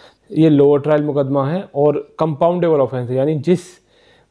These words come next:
बंदे के साथ, इंसान के साथ उस लड़-, चो-, मुजरिम ने चीटिंग करी है वो समझौता कर सकता है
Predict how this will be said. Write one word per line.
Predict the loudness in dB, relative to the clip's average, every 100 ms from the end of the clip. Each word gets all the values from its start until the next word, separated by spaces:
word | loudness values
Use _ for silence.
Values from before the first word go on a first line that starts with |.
| -4
बंदे | -2 0 0 0
के | -2
साथ, | -4 -6 -4
इंसान | -6 -4 -2 -2
के | -2
साथ | -2
उस | -4 -6 -8
लड़-, | -4 -4 -4 -6 -4 -4 -4 -4 -6
चो-, | -4 0
मुजरिम | 2 0 2 0
ने | 0 0 -2 -4
चीटिंग | -4 -2 0 0
करी | 0 -2
है | -4 -8 _ _ _ -4
वो | 2 2 0 -6
समझौता | -8 -4 -2 0 0
कर | -2
सकता | -4 -4 -2
है | 0 -4